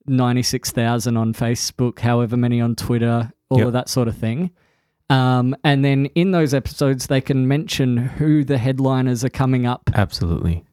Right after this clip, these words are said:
Speaker 1: And it gives them an opportunity to really, truly engage with their audience
Speaker 2: Mm-hmm,
Speaker 1: rather than
Speaker 2: mm-hmm.
Speaker 1: have that one-way, hopefully Facebook, like,
Speaker 2: Yeah.
Speaker 1: let people see this post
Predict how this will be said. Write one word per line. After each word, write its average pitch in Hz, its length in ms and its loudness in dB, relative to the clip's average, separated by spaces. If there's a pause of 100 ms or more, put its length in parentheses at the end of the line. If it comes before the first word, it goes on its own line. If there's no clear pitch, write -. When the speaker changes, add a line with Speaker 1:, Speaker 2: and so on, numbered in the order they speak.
Speaker 1:
And 139 160 4
it 151 80 -8
gives 143 220 0
them 147 120 2
an 139 80 2
opportunity 135 640 0
to 123 100 -2
really, 139 520 2
truly 135 560 2
engage 123 580 -2
with 147 200 -2
their 147 240 2
audience 175 460 0
Speaker 2:
Mm-hmm, 101 120 4
Speaker 1:
rather 127 240 2
than 123 340 2
Speaker 2:
mm-hmm. - 120 -6
Speaker 1:
have 123 260 -2
that 120 260 -2 (640)
one-way, 123 800 0
hopefully 139 600 0
Facebook, - 760 -4 (100)
like, 123 220 0
Speaker 2:
Yeah. 92 140 2 (100)
Speaker 1:
let 131 400 -2
people 127 360 0
see 127 320 -2
this 127 240 -4
post - 560 -2